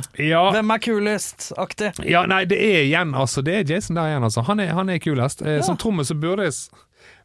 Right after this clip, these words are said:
Speaker 1: burde jeg jo sagt Lars Ulrich, men, men, eh, og han har inspirert mye f-, i forbindelse med at alle vet hvem trommisen i Metallica er.
Speaker 2: Ja, ja, ja.
Speaker 1: Ingen andre enn meg og deg og våre venner vet hvem trommisen i Mastodon er.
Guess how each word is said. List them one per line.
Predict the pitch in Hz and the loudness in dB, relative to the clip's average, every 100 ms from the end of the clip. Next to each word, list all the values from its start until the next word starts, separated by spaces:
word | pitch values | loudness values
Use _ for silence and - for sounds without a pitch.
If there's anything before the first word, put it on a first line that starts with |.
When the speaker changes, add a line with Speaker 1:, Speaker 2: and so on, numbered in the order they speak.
| _ | _
Speaker 1:
burde | 170 185 185 | -4 -2 0
jeg | |
jo | 127 110 110 - _ _ _ _ _ - | 0 0 -4 -10 _ _ _ _ _ -14
sagt | - 160 147 - | -6 -4 -4 -4
Lars | 120 110 - | -2 -2 -2
Ulrich, | 131 113 98 | -2 -2 -2
men, | 120 123 120 | -2 -2 -2
men, | 127 127 | -2 -2
eh, | 123 117 117 113 110 110 110 120 | 0 0 0 0 -2 -6 -6 -2
og | 131 | 2
han | 190 | 2
har | 165 | 2
inspirert | 127 120 165 247 | 0 0 -2 -2
mye | 156 185 190 | -2 0 -2
f-, | - 139 - - _ _ - | -4 -12 -18 -20 _ _ -8
i | 147 | -6
forbindelse | 131 143 143 151 139 | -4 -6 -4 -4 -4
med | 135 | -4
at | 123 - _ _ _ 147 | -4 -8 _ _ _ -4
alle | 160 110 | -2 0
vet | 120 | -2
hvem | - 117 | -4 -4
trommisen | 135 113 104 | -2 -2 -2
i | |
Metallica | 98 107 98 95 | -2 -2 -2 -4
er. | - _ 113 | -8 _ -4
Speaker 2:
Ja, | 190 | -2
ja, | 107 - | -4 -10
ja. | - _ _ _ _ | -16 _ _ _ _
Speaker 1:
Ingen | 147 151 151 123 | -2 0 0 0
andre | 120 131 | 0 2
enn | 123 | 2
meg | 117 | 2
og | 107 | 2
deg | 110 101 - _ _ _ _ _ - | 0 -2 -10 _ _ _ _ _ -6
og | 120 | -2
våre | 123 113 | 0 2
venner | 110 | 0
vet | 117 131 | 0 -2
hvem | 120 | -4
trommisen | 127 117 104 107 | -2 -4 -2 -2
i | |
Mastodon | 107 107 - 98 | -2 -2 -6 -8
er. | 98 | -8